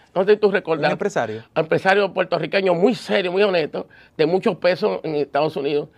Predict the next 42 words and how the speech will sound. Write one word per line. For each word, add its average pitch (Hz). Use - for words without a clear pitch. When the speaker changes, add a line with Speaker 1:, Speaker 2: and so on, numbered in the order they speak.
Speaker 1:
Murió 143
hace -
tiempo. 139
Alba-, 143
don 170
Alvarito 170
Ortiz 202
nos 202
llevó. 143
Speaker 2:
Pero 147
ven 185
acá, 147
Vicente, 127
entonces 135
a 135
ti 170
te 165
agarró 143
la 131
fama 123
de 117
repente, 139
así, 185
jovencito. 139
Speaker 1:
Sí, 254
gracias 240
al 233
Señor. 220
Lo 220
que 220
pasa 262
es 269
que 285
yo 254
nunca 277
he 220
sido 262
muy 254
altanero, 226
<laughs> 196
¿me -
entiendes? 226